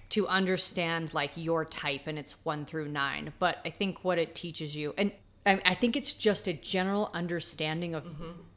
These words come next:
Speaker 1: yourself and people and how to, like, navigate relationships.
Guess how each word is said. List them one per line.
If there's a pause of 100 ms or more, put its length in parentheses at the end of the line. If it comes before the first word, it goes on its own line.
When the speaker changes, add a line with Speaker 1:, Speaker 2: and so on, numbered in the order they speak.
(180)
Speaker 1:
yourself (420)
and
people
and
how
to,
like,
navigate
relationships.